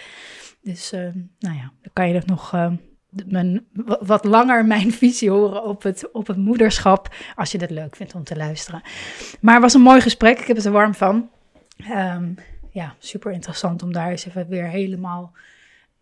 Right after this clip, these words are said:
echt bij stil te staan. Wat betekent dat nou? Eh, maar daar wil ik het eigenlijk <laughs> niet met jou over hebben. Ik wil het over heel iets anders hebben. En, eh, dat, dat ga ik doen. Ik, ehm,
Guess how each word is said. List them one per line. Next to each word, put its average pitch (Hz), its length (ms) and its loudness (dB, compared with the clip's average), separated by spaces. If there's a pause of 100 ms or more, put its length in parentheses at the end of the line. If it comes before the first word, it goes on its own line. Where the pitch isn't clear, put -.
(240)
echt - 240 -8
bij 185 100 -8
stil 180 280 -8
te 170 100 -14
staan. 151 360 -12
Wat 160 120 -12
betekent 165 560 -12
dat - 160 -18
nou? 143 240 -18 (440)
Eh, 202 160 -2
maar 190 180 0
daar 214 340 0
wil 220 120 0
ik 208 100 -2
het - 160 -10
eigenlijk 233 840 -6
<laughs> - 180 -20
niet 233 240 0
met 202 160 -4
jou 240 280 0
over 196 280 -6
hebben. 185 300 -6 (520)
Ik 208 120 -4
wil 196 120 0
het 185 160 -4
over 185 220 -2
heel 180 200 0
iets - 220 -8
anders 330 380 6
hebben. 160 460 0 (580)
En, 226 360 4
eh, 196 400 2
dat, 226 280 -4
dat 214 180 -4
ga 165 200 -12
ik 151 80 -12
doen. 226 180 -8
Ik, 233 220 -12
ehm, 196 440 -6